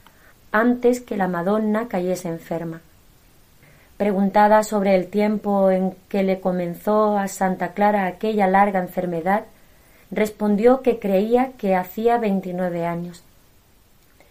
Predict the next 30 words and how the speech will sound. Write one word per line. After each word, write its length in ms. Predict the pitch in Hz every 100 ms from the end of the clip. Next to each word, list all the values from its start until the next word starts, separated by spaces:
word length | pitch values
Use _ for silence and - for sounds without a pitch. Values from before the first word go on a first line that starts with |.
| _ _
Y 100 | 226
dijo 260 | 240 254 285
también 460 | 269 247 262 269
que 120 | 262 208
la 120 | 202
medicina 760 | 202 185 190 240 240 226 226 240
de 140 | 208
la 140 | 202 196
testigo 680 | 196 185 - 240 226 202
y 60 | 190
de 120 | 185
las 240 | 180 -
otras 360 | 220 214 190 185
hermanas, 580 | 185 180 190 202 240 - _ _ _ - -
cuando 320 | 214 208 196
caían 380 | 190 190 220 214
enfermas, 680 | 190 - 196 185 202 240 - _ - _
era 420 | - 240 247 269 - _
que 120 | 226
su 180 | 214 190
Santa 440 | - 233 247 247
Madre 440 | 190 202 208 226 220
hacía 440 | 185 - 208 202
sobre 360 | 196 190 180 190
ellas 340 | 208 233 226
la 100 | 196
señal 400 | 170 170 175 170
de 80 | 175
la 140 | 170
cruz. 260 | 165 180